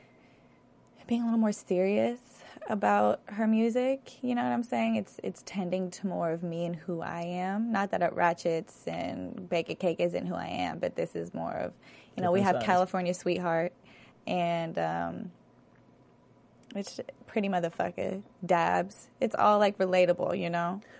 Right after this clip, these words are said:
Speaker 2: Where do you, uh, like to write? Like, as far as w-, what inspires you, w-, what, where do, is there a special place you like to go? Is it like, "No, I mean, as long as I'm just chilling with my blunt <laughs> in a chair,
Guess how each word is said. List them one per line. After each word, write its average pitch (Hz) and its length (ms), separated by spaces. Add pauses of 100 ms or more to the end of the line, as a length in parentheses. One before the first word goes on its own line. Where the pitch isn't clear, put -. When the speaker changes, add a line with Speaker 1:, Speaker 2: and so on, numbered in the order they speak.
(100)
Speaker 2:
Where 147 280
do 175 80
you, 151 640 (160)
uh, - 420 (120)
like 113 420
to 104 120
write? 101 440
Like, 104 220
as 110 140
far 117 260
as 110 240
w-, 101 260
what 110 200
inspires 107 640
you, 107 380 (360)
w-, 98 260 (160)
what, 117 280 (400)
where 123 200
do, 127 120
is 113 140
there 113 120
a 104 40
special 104 320
place 170 300
you 165 60
like 143 200
to 131 100
go? 123 380
Is 117 160
it 113 80
like, 110 320
"No, 131 340
I 113 80
mean, 117 240
as 113 140
long 120 100
as 127 140
I'm 123 180
just 123 220
chilling 139 240
with 139 100
my 139 140
blunt - 440 (280)
<laughs> - 280
in 135 120
a 208 60
chair, - 200